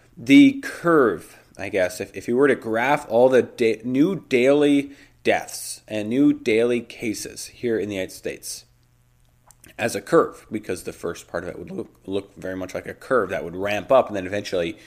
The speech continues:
peak, it's going to be a very asymmetric curve, meaning, you know, we've got the first case here in the United States back in January, right? And it took a long time to accumulate, but obviously at some point by,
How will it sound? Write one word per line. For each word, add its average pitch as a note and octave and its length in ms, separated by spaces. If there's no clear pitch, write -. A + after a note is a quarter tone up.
peak, D3+ 340
it's D3+ 180
going F#3 120
to A3 80
be G3+ 100
a C#3 40
very C3 420
asymmetric A#2+ 800
curve, G2 560
meaning, A#2+ 640
you C3+ 100
know, C#3+ 80
we've F#3 200
got E3 160
the - 60
first D3 360
case B2+ 440
here A#2+ 180
in A#2 80
the A2 60
United G#2 160
States G2 340
back F#2 240
in F#2 340
January, - 920
right? F2 380
And G2+ 800
it F#2+ 180
took A#2 140
a G2 60
long G#2 500
time G#2 220
to G2+ 100
accumulate, D3 720
but F#2+ 100
obviously G2 640
at D2+ 160
some F2+ 160
point F2+ 400
by, D#2 300